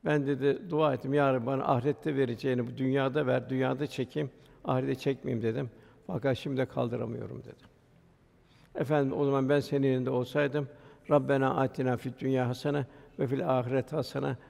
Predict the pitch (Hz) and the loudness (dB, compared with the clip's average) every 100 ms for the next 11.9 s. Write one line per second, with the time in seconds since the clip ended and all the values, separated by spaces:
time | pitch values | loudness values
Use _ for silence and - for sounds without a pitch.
0 | - 139 - 131 123 117 120 120 120 120 | -6 -6 -2 -2 0 -2 -4 -4 -6 -6
1 | 113 101 104 101 92 - - - - _ | -6 -8 -10 -12 -14 -18 -20 -20 -20 _
2 | - _ _ _ _ _ _ _ _ _ | -20 _ _ _ _ _ _ _ _ _
3 | _ - - _ 240 143 - 139 156 160 | _ -20 -20 _ -4 -4 0 2 2 0
4 | - 139 135 113 - - 95 - - _ | -2 -4 -2 -8 -6 -10 -10 -16 -20 _
5 | _ - - - 139 127 131 156 135 202 | _ -20 -18 -6 0 2 2 -2 -2 0
6 | 175 185 180 - - - - - - 147 | 2 2 0 -14 -20 -20 -20 -8 2 4
7 | 151 120 117 - 117 107 95 90 - - | 4 2 -2 -2 -2 0 -2 -6 -14 -20
8 | - - - - _ - _ _ _ - | -20 -20 -20 -20 _ -20 _ _ _ -20
9 | _ - _ _ _ _ _ _ - 135 | _ -20 _ _ _ _ _ _ 0 2
10 | 135 123 143 - - - - 151 147 139 | 4 2 0 -2 -20 -20 -2 2 4 4
11 | 123 127 131 127 127 - 113 113 | 2 0 -2 -4 -4 -6 -8 -6